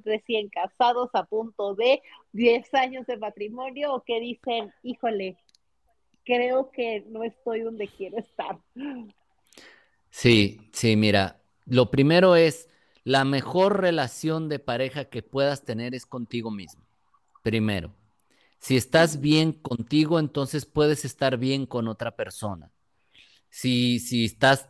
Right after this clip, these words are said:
Speaker 2: todavía a tiempo o, o no estás todavía en una relación, o sea, dedícate a estar bien contigo porque vas a encontrar, perdón, vas a entrar a una relación con mucho más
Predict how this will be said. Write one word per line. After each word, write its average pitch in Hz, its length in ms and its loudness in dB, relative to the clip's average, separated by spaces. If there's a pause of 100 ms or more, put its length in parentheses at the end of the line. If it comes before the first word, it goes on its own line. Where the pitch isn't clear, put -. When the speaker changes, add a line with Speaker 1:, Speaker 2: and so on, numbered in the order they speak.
(100)
Speaker 2:
todavía 139 720 2
a 113 320 -10
tiempo 131 400 -6
o, 107 600 -4
o 107 40 -4
no 117 160 -2
estás 127 340 -6
todavía 117 340 -2
en 110 100 -6
una 107 180 -10
relación, 87 500 -20
o 113 60 -20
sea, 117 180 -4
dedícate 120 480 -2
a - 20 -2
estar 117 260 -4
bien 127 200 -4
contigo 147 520 -2
porque 110 240 -6
vas 113 180 -2
a 135 40 -8
encontrar, 117 480 -4 (380)
perdón, 113 320 4
vas 120 200 4
a - 20 2
entrar 135 380 4
a 131 80 2
una 123 200 0
relación 117 380 -2
con 110 220 -2
mucho 139 400 0
más 127 360 -2